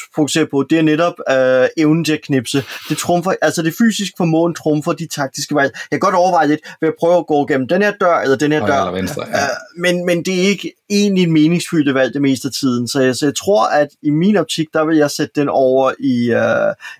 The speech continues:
Speaker 1: i, ja, i, i sportskategorien. Mens der er andre knipsespil, jeg helt klart vil kalde strategispil. Øhm, Flick 'em Up for eksempel, eller Flick Racer og sådan nogle ting, øh, er for mig, øh,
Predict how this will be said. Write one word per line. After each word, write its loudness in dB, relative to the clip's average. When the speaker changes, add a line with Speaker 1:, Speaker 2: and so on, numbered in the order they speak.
Speaker 1:
i, 2
ja, 0
i, -4
i -4
sportskategorien. -2
Mens 0
der -2
er 2
andre -2
knipsespil, -2
jeg 2
helt 0
klart 0
vil -10
kalde 0
strategispil. -2
Øhm, -2
Flick 0
'em 0
Up -2
for -4
eksempel, -2
eller -4
Flick -2
Racer 2
og 2
sådan -8
nogle -4
ting, -2
øh, 4
er 0
for -2
mig, 2
øh, 2